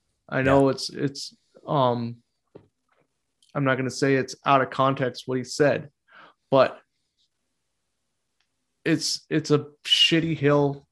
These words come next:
Speaker 1: to die on. It's a
Speaker 2: Yeah.
Speaker 1: stupid, it's a stupid one for him to try to do. I know, I understand that there's these people that like, that, you know, that like to mess around with philosophy and do all these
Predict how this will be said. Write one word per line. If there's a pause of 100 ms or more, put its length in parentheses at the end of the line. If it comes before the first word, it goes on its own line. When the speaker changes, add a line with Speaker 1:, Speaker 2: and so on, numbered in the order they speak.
Speaker 1:
to
die
on.
It's
a
Speaker 2:
Yeah.
Speaker 1:
stupid,
it's
a
stupid
one
for
him
to
try
to
do.
I
know,
I
understand
that
there's (440)
these
people (260)
that
like, (180)
that, (240)
you
know,
that
like
to (720)
mess
around
with
philosophy
and
do
all
these